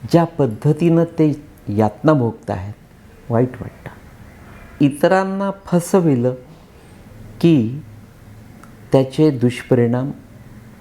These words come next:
लगेचच भलेही दिसणार नाहीत, पण पटकन पुढे कधीतरी दिसायला लागतात आणि फार मोठी किंमत आयुष्यात मोजावी लागते.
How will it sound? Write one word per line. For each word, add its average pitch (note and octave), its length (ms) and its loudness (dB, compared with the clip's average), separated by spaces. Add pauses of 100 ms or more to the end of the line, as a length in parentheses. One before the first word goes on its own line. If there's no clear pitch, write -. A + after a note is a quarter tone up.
(200)
लगेचच E3 600 2
भलेही D3+ 240 4
दिसणार C3+ 420 -4
नाहीत, C3 160 -4 (160)
पण D3+ 140 0
पटकन D3 440 -2 (800)
पुढे C#3+ 260 4
कधीतरी C3 400 0
दिसायला A#2 440 -2
लागतात A2+ 340 -2 (240)
आणि C3 240 4
फार C#3+ 140 2
मोठी C#3+ 220 0
किंमत C3+ 420 0
आयुष्यात G#2 400 -4
मोजावी F2 440 -2
लागते. - 320 -12